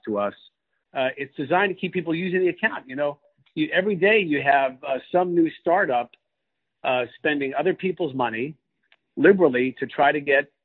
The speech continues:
a person to switch a bank account. But the people who are in search of these free bank accounts, uh, you know, free is as free does. And there's no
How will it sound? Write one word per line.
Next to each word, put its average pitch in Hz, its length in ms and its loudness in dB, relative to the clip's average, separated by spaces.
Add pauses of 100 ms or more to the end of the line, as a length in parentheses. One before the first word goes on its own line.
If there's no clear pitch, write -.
a 123 60 -10
person 147 380 -2
to 135 140 -4
switch 156 220 -4
a 139 40 -8
bank 170 220 -2
account. 120 260 -10 (540)
But 143 120 -2
the 147 80 0
people 240 360 0
who 190 100 6
are 170 100 2
in 131 160 -6
search 208 260 0
of 147 60 -6
these 127 220 -4
free 170 140 4
bank 160 260 2
accounts, 131 440 -4 (760)
uh, 143 420 2 (160)
you 120 100 0
know, 156 100 2 (140)
free 190 220 6
is 190 140 6
as 170 100 0 (120)
free 190 140 0
does. 185 340 2 (320)
And 135 320 0 (460)
there's 131 160 0
no 170 160 4